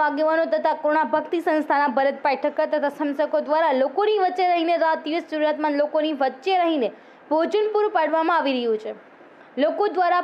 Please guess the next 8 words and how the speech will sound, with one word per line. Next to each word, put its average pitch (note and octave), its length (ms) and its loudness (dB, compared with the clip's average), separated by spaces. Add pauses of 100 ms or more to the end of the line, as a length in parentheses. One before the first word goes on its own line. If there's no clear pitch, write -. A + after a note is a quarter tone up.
(100)
પણ F4 220 2
આ D4+ 120 0
સેવાભાવી D#4+ 460 0
સંસ્થાઓની D#4 580 0
કામગીરીથી D4+ 540 0
પ્રભાવિત D4+ 420 0
થઈને D4+ 240 0
આશીર્વાદના D4+ 560 -2